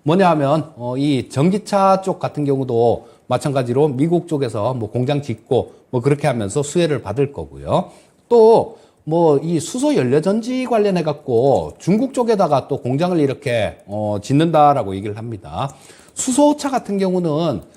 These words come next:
세계에서 뭐 현대차가 도요타하고 같이 뭐 일 위 거의 뭐 가장 원톱이다라고 보셔도 돼요. 자,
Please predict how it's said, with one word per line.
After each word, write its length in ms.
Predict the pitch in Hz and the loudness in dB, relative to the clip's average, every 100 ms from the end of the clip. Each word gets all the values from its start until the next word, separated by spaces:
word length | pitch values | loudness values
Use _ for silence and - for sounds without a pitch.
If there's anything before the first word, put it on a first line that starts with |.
| _ | _
세계에서 720 | - 240 240 247 240 202 147 | -4 -2 2 2 4 4 4
뭐 160 | 113 127 | 2 -2
현대차가 840 | 123 220 220 220 185 131 135 82 - _ | -2 -2 -2 -4 -2 0 2 0 -6 _
도요타하고 520 | 147 190 208 190 165 | 0 2 2 0 0
같이 460 | 120 95 - 180 214 - _ | -6 -8 -6 -4 -4 -10 _
뭐 140 | - 135 | -2 0
일 160 | 202 | 2
위 480 | 247 269 269 226 117 | 2 4 4 2 0
거의 240 | - 151 226 | 0 0 0
뭐 160 | 190 | -2
가장 320 | - 135 165 107 | -2 -4 -6 -2
원톱이다라고 1700 | 131 190 247 254 240 226 190 - - _ _ _ _ 151 151 147 113 | -2 -2 -4 -4 0 2 2 0 -8 _ _ _ _ -4 2 2 0
보셔도 340 | 127 190 165 | -4 -4 -6
돼요. 520 | - 110 110 147 160 - - - _ | -4 -4 -2 -2 -4 -4 -20 -20 _
자, 160 | - | -2